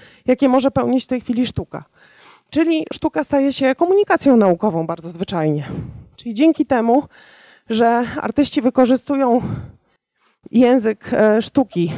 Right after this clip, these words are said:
który, jak wiadomo, jest taki bardzo uniwersalny i dociera do bardzo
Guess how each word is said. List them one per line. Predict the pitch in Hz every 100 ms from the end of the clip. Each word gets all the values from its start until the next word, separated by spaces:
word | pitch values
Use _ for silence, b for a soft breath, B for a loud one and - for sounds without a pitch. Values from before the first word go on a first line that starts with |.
| 135 B
który, | - 233 233
jak | 214
wiadomo, | 214 214 233 220 226 b b b -
jest | 226
taki | 233 -
bardzo | 208 233 233
uniwersalny | 233 233 220 214 262 254 240
i | 190
dociera | 202 - 214 208
do | 202
bardzo | 226 233 220